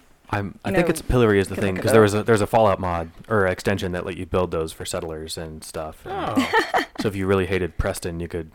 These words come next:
Speaker 1: Preston Garvey, you could put him in the pillory.
Speaker 3: You're right. That's the thing.
Speaker 2: Yeah.
Speaker 1: Awesome.
Speaker 3: Yeah,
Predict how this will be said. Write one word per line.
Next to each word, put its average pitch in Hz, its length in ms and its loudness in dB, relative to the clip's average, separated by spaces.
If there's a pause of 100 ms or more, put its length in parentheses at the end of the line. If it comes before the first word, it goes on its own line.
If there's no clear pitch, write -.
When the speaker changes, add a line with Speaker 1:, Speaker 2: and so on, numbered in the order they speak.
(220)
Speaker 1:
Preston 95 260 -4
Garvey, 87 260 -2
you 82 80 -4
could - 140 -18
put 92 120 -8
him 85 60 -6
in 82 80 -10
the 78 60 -12
pillory. 78 500 -12 (220)
Speaker 3:
You're 147 120 -6
right. 233 280 -4
That's 113 200 -2
the - 100 -12
thing. 185 300 -6 (180)
Speaker 2:
Yeah. 202 100 4
Speaker 1:
Awesome. 175 320 2
Speaker 3:
Yeah, 156 160 -8